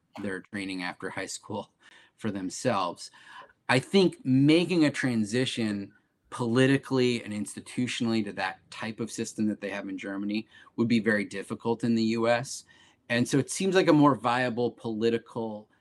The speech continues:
and, uh, an institutional strategy for us to say,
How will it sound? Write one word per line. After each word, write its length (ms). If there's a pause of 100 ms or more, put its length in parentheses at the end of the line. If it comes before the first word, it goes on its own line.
(380)
and, 500 (100)
uh, 320 (260)
an 120
institutional 680
strategy 680
for 200
us 140
to 80
say, 380